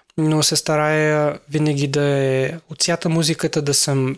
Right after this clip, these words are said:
планирал коя песен след коя е, как да градира и след това да спада енергията, да не е непрекъснато на максимум или като енергия, или да е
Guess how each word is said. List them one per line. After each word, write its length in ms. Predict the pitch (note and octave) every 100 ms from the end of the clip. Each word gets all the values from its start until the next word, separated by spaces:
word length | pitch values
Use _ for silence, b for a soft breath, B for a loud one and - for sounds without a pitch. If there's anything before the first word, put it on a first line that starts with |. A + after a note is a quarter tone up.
| -
планирал 480 | E3 D#3 D#3+ E3 D#3+
коя 240 | - D3+ D3
песен 280 | D#3 -
след 240 | D#3 D#3 -
коя 520 | D#3+ D3+ D3 C#3+ C#3+
е, 80 | C#3 B B B
как 200 | D#3 D3+
да 460 | C#3+ D#3+ D3 C#3+ D#3 D#3+ -
градира 760 | D3+ C#3+ C#3 D3 D#3+ E3 D#3+ D#3 -
и 260 | D3+ C#3+ C#3
след 180 | D3+ C#3+
това 140 | D3
да 120 | C#3
спада 680 | - - D3 D3 D#3 D#3 D3+
енергията, 880 | D#3+ D3+ D3+ C#3+ D3+ D#3 - D3+ D3 B B B B B -
да 100 | D3
не 140 | D3
е 40 | D#3
непрекъснато 1200 | D#3 D#3 C#3+ D#3 - D3 - D3 C3+ C3+ C3+ C#3 B B B
на 100 | D3
максимум 580 | C#3+ D#3 - - D#3 D#3
или 640 | D3+ C#3 C#3 C3+ C3 C3+ C#3
като 200 | D#3 D3
енергия, 600 | C#3+ D3 C#3 D3+ D3 C#3+
или 220 | D#3 C#3+ C#3+
да 140 | C#3+
е 400 | C#3 C#3 C#3+